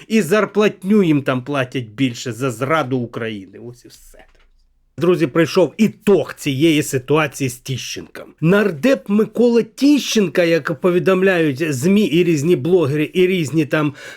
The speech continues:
е, телеграм-канали, е, якого разом із його охороною підозрюють у незаконному позбавленню волі екс-військового, е, Дмитра Мазохи у Дніпрі, не з'явився на судове засідання.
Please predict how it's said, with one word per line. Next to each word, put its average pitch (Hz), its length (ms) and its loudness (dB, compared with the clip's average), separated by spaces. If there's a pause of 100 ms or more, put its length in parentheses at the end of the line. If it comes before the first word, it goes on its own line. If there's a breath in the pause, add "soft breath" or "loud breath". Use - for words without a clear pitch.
(120)
е, 156 240 0
телеграм-канали, 151 1080 0 (100)
е, 160 180 0
якого 214 460 2 (280)
разом 208 640 2
із 180 180 0
його 214 240 4
охороною 202 720 2
підозрюють 190 640 0
у 190 60 4
незаконному 190 580 2
позбавленню 185 540 2
волі 175 460 0 (160 loud breath)
екс-військового, 180 1200 2
е, 156 40 2
Дмитра 185 480 2
Мазохи 170 600 0
у 165 80 0
Дніпрі, 165 340 0
не 180 140 4
з'явився 202 500 0
на 190 100 4
судове 190 440 2
засідання. 135 840 -2